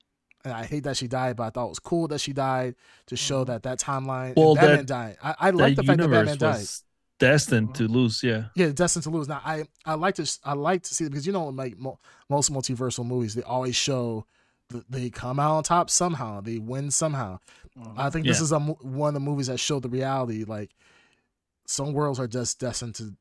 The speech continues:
Speaker 1: to die. And, uh, the fact
Speaker 3: To
Speaker 1: that
Speaker 3: die,
Speaker 1: Batman,
Speaker 3: yeah.
Speaker 1: the fact that even Batman, and see,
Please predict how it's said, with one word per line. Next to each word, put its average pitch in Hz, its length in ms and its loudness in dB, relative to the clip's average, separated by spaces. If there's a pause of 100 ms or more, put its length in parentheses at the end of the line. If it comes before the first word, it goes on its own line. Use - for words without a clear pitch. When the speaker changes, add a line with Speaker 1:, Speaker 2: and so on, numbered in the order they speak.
Speaker 1:
to 123 140 -10
die. 92 360 -14 (360)
And, 113 520 -8 (280)
uh, 110 300 -8
the 107 100 -12
fact 139 140 -6
Speaker 3:
To 139 60 2
Speaker 1:
that 127 60 0
Speaker 3:
die, 107 300 4
Speaker 1:
Batman, 98 160 -6
Speaker 3:
yeah. 151 140 2
Speaker 1:
the 147 120 -4
fact 196 220 4
that 190 60 4
even 185 180 2
Batman, 151 480 -2
and 160 120 -2
see, 214 180 -2